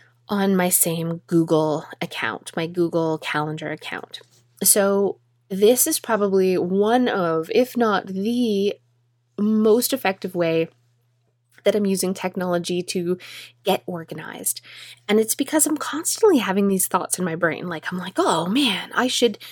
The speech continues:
you know, write this awesome blog post idea that just popped into my head." And if I don't immediately write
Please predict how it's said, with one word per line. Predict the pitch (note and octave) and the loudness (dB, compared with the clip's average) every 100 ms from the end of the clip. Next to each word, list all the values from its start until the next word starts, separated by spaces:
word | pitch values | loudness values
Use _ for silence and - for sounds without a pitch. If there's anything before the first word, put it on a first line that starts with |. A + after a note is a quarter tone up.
| - - - - | -20 -20 -20 -6
you | A#3 | 0
know, | A3 D#3+ E3 E3+ | 2 4 2 -2
write | F3+ G3 G#3+ A#3 - | 0 4 6 4 -2
this | G3+ G3 B3+ A#3 - - | 0 4 6 6 4 2
awesome | F#3+ G3+ - A#3+ G#3+ | 2 4 4 4 6
blog | A3 C4+ A3 | 8 8 6
post | E3 D#3 - | 0 0 0
idea | D#3+ D#3+ E3 D#3 | -2 0 2 2
that | D#3+ | 2
just | D#3+ D#3+ | 0 -2
popped | - D#3+ E3+ | -2 -4 -2
into | F3 E3+ | -4 -2
my | D#3+ | -2
head." | D#3+ D3 | 0 -2
And | D#3+ F3 | -2 -4
if | F3+ | -4
I | G#3+ E4+ | 0 2
don't | F#4+ F#4+ | 2 2
immediately | C#4+ A3 G3 F#3+ F#3+ G3 G3+ | 2 4 2 2 2 2 0
write | F3+ F#3 | 0 -2